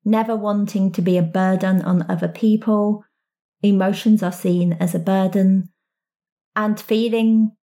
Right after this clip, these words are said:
as if they have to do everything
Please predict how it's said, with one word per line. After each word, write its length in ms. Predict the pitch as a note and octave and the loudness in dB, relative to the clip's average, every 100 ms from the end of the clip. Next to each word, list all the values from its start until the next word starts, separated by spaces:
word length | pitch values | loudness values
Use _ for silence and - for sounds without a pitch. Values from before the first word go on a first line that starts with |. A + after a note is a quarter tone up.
| _ _ _ _ _ _ - | _ _ _ _ _ _ -8
as 200 | A3+ A3 | -6 -4
if 200 | C#4+ C4+ | -4 -4
they 140 | G3 F#3+ | -6 -4
have 220 | G3 E3+ | -6 -4
to 80 | F3+ | -2
do 180 | F#3+ | 0
everything 400 | F#3+ F#3 F3 F3 | 0 -2 -2 -2